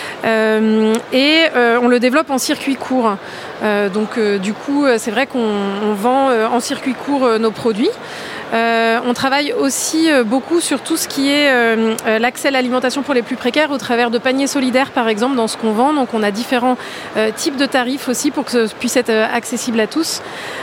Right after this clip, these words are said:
Euh, donc, voilà, notre façon de, de contribuer, on va dire, au, au changement, euh, euh, du système agricole actuel, c'est le fait de créer, euh, ces productions agricoles vraiment locales,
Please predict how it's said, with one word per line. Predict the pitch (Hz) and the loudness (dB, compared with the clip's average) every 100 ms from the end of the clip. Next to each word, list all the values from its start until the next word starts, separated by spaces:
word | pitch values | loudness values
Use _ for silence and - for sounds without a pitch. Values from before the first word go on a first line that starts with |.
| - 220 | -4 -2
Euh, | 220 220 | 0 0
donc, | 233 262 285 | 0 0 0
voilà, | 240 226 - | 0 0 0
notre | 240 - | 0 0
façon | 285 277 311 311 | 0 0 0 2
de, | 269 233 226 220 - - - | 4 4 4 0 -4 -10 -4
de | 214 | -2
contribuer, | 233 269 - 285 247 285 | 0 0 0 2 4 4
on | 277 | 4
va | 240 | 2
dire, | 220 262 | 2 2
au, | 233 214 208 214 220 214 208 | 4 4 4 2 4 4 4
au | 208 | 2
changement, | 247 233 233 247 254 | 0 0 2 4 4
euh, | 240 214 208 - - - - | 4 2 0 -6 -12 -12 -4
euh, | 208 202 190 190 196 | -2 0 0 0 0
du | 190 247 | 0 0
système | - 254 285 269 - | 0 0 0 0 -2
agricole | 233 247 240 262 254 | -2 -2 2 2 2
actuel, | 226 - 226 - 285 330 | 2 0 -2 0 0 0
c'est | - 262 | 0 2
le | 220 | 2
fait | 311 247 | 0 0
de | 247 | -2
créer, | - 269 269 302 311 302 | -2 0 2 4 2 2
euh, | 226 214 208 208 | 0 2 0 -2
ces | - 240 220 214 208 | -2 0 2 2 0
productions | - 254 247 302 | -2 0 2 2
agricoles | 262 247 226 277 247 | 2 0 0 0 0
vraiment | 262 277 | 0 2
locales, | 254 247 254 277 | 2 0 0 0